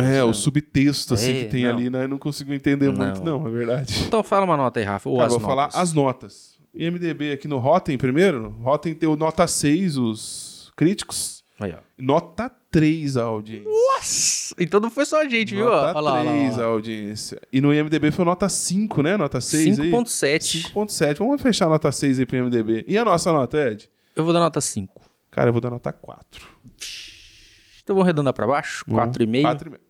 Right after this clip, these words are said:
Speaker 1: Mano, acho que é a primeira vez que nós dá uma nota abaixo de cinco, né?
Speaker 2: Verdade. Até
Speaker 1: Primeira
Speaker 2: filme que a gente
Speaker 1: vez.
Speaker 2: não gostou muito,
Speaker 1: É,
Speaker 2: a gente
Speaker 1: a
Speaker 2: dá
Speaker 1: gente
Speaker 2: uma
Speaker 1: já
Speaker 2: nota
Speaker 1: deu uma
Speaker 2: maior.
Speaker 1: notinha maior.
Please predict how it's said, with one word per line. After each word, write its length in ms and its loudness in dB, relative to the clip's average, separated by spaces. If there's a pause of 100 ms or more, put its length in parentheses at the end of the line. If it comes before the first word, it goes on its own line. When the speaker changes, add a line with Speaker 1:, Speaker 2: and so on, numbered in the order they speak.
Speaker 1:
Mano, 240 0
acho 140 -2
que 80 -6
é 20 -4
a 20 -4
primeira 340 -2
vez 160 -4
que 80 -16
nós 120 -6
dá 120 0
uma 60 0
nota 200 -2
abaixo 340 0
de 80 -8
cinco, 420 -10
né? 120 -2
Speaker 2:
Verdade. 880 0 (200)
Até 220 0
Speaker 1:
Primeira 60 0
Speaker 2:
filme 140 2
que 40 0
a 40 2
gente 80 2
Speaker 1:
vez. 60 -4
Speaker 2:
não 100 -2
gostou 320 2
muito, 100 0
Speaker 1:
É, 60 2
Speaker 2:
a 220 4
gente 20 4
Speaker 1:
a 40 2
Speaker 2:
dá 120 0
Speaker 1:
gente 20 -2
Speaker 2:
uma 60 -8
Speaker 1:
já 80 2
Speaker 2:
nota 100 -2
Speaker 1:
deu 80 0
uma 80 0
Speaker 2:
maior. 120 2
Speaker 1:
notinha 220 0
maior. 400 0